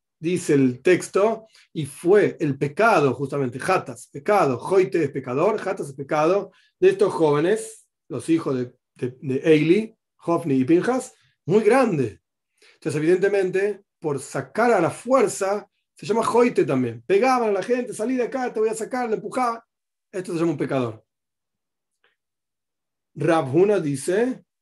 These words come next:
"Ja, no solamente es un malvado, no solamente es un pecador, ahí viene otro más. Hay que cortarle la mano". Duro.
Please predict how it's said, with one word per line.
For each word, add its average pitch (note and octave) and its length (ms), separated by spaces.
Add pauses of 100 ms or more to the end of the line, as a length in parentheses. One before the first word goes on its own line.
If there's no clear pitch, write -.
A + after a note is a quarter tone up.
(140)
"Ja, F#3+ 320 (380)
no B3+ 360
solamente E3 420
es C3+ 60
un D#3+ 80
malvado, E3 840 (340)
no B3+ 400
solamente E3 420
es C3 60
un D#3+ 80
pecador, E3+ 960 (180)
ahí G3+ 220
viene B3 200
otro A#3 200
más. - 560 (520)
Hay A3 120
que A#3 120
cortarle B3 360
la A#3+ 120
mano". E3+ 680 (1040)
Duro. D#3 580